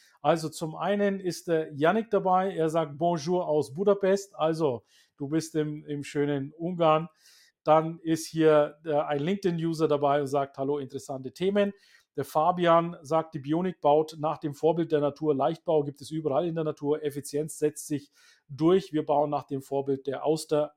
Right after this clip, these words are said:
weiter so", sagt er. Absolut richtig, Fabian. Und dann sagt er noch, "Graphenfilamente, awesome." Und ich sehe, jetzt kommt die Christine auch gerade wieder zurück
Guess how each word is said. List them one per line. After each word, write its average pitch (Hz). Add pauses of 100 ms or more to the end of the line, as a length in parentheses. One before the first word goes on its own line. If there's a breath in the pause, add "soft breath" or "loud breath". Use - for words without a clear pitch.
weiter 151
so", 151
sagt 139
er. 135 (420 loud breath)
Absolut 147
richtig, 151
Fabian. 143
Und 135
dann 139
sagt 139
er 135
noch, 131
"Graphenfilamente, 131 (300)
awesome." 123 (480 loud breath)
Und 165
ich 160
sehe, 196
jetzt 190
kommt 160
die 147
Christine 151
auch 135
gerade 131
wieder 131
zurück 185